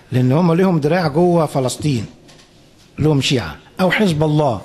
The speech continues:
أو حتى إيران مع احتكاك ولا حاجة، ممكن يخشوا هم؟ ممكن. إيه موقفنا؟ ده سؤال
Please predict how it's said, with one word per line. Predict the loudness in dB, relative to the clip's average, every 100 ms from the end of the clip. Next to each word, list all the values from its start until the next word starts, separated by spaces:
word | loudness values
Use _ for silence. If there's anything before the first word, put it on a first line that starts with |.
| -6
أو | -4
حتى | -4 -4
إيران | 0 2 2 0 -2 -8 -8 -2
مع | -2
احتكاك | -2 -4 -2 -2 -2
ولا | -2
حاجة، | -2 -6 -6 -2
ممكن | -2 0
يخشوا | 0 0 0 0
هم؟ | 2 0 -4 -14 -20 -2
ممكن. | 0 0 -2 -4 -6 -18 -20 -20 -20 -20 -20 -20 -20 -20 -20 -20 -20 -4
إيه | 0
موقفنا؟ | 2 2 0 -2 -4 -6 -16 -20 -20 -20 _ -20 -20 -2
ده | -2
سؤال | 0 0 0 0